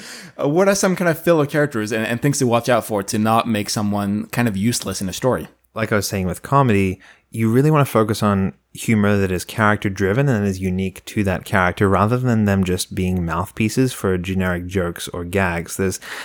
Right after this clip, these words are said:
Speaker 2: this temptation always to come up with a funny joke in a vacuum or maybe something that you would say as a person or a writer and then try and force it into a character's mouth rather than have it originate from you thinking about how would this character genuinely react or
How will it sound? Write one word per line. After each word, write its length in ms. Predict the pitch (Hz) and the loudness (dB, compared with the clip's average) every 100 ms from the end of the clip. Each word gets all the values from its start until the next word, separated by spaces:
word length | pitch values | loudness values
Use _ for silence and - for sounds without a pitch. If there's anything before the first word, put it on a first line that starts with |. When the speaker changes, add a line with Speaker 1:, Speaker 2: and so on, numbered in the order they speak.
| - | -6
Speaker 2:
this 140 | 104 | -6
temptation 500 | - 110 123 147 - | -2 0 2 2 4
always 280 | 107 104 95 | 2 2 2
to 80 | - | 0
come 140 | 107 | 2
up 100 | 104 | 2
with 100 | 101 | 2
a 40 | 92 | 0
funny 300 | - 104 98 | 0 2 4
joke 280 | 113 110 | 2 2
in 80 | 107 | 0
a 40 | 90 | -2
vacuum 520 | 104 113 - 87 90 | 0 -2 -2 -4 -2
or 80 | 92 | 0
maybe 200 | 98 95 | 0 0
something 300 | 107 - 101 | -2 0 0
that 120 | 87 | 0
you 220 | 90 95 | 0 0
would 180 | 107 120 | 0 0
say 200 | - 127 | 0 2
as 120 | 127 | 2
a 60 | 110 | 2
person 400 | - 117 - 139 | 2 0 2 0
or 120 | 127 | 2
a 40 | |
writer 300 | 113 110 123 | 2 0 0
and 140 | 139 104 | 0 2
then 100 | 98 | 0
try 200 | 95 101 | 0 -4
and 100 | 95 | -6
force 340 | - 87 95 | -4 -4 -2
it 140 | 113 107 | -2 -2
into 220 | 95 95 | -2 -4
a 40 | |
character's 460 | - 92 92 98 90 | -4 -4 -2 -2 -2
mouth 340 | 87 95 104 104 | -2 -2 -2 2
rather 240 | 110 127 | 2 4
than 120 | 120 | 2
have 200 | 107 110 | 2 2
it 40 | 101 | 2
originate 600 | 92 104 101 90 90 - | 2 2 2 0 -4 -6
from 560 | - 92 90 90 - | -4 -2 0 -2 -4
you 240 | - 104 101 | -4 -2 -2
thinking 400 | - 104 196 196 | 0 0 2 2
about 360 | 190 185 - | 2 2 -2
how 140 | - 156 | -2 0
would 140 | 190 | 2
this 160 | 143 147 | 2 0
character 340 | - 95 87 | 0 0 0
genuinely 540 | 92 - 98 95 85 - | -2 2 4 4 2 -2
react 480 | 92 104 90 - | 0 0 0 -2
or 140 | 98 | -4